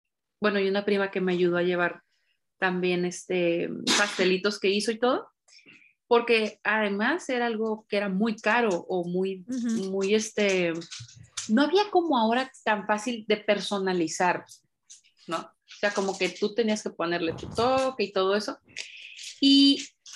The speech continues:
Speaker 1: en mi despedida todo muy bien, la gente muy ordenada y todo,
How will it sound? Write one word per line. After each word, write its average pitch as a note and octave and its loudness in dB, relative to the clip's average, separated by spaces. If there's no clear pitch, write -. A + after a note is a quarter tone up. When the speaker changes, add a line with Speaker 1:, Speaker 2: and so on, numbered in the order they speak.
Speaker 1:
en A#3 6
mi A#3+ 4
despedida B3 2
todo C4 4
muy A#3+ 2
bien, A3 0
la G#3+ 0
gente G#3+ -4
muy G#3 2
ordenada F#3+ 2
y G#3+ -2
todo, A#3+ 0